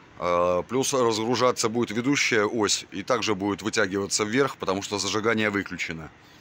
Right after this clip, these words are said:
Соответственно, хвост будет прице-, э, в общем, четвёртый борт, хвост прицепа будет опускаться.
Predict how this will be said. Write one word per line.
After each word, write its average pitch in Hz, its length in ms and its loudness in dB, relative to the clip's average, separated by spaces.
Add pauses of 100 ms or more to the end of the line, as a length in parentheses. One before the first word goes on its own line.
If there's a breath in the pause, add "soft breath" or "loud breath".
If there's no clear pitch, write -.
(440 loud breath)
Соответственно, 107 560 0
хвост 123 500 -2
будет 104 320 -2
прице-, 110 320 -2
э, 101 760 0 (600)
в 101 40 -8
общем, 104 180 -6
четвёртый 113 420 -2
борт, 123 240 -2
хвост - 480 -4
прицепа 113 380 -2
будет 107 240 0
опускаться. - 640 -4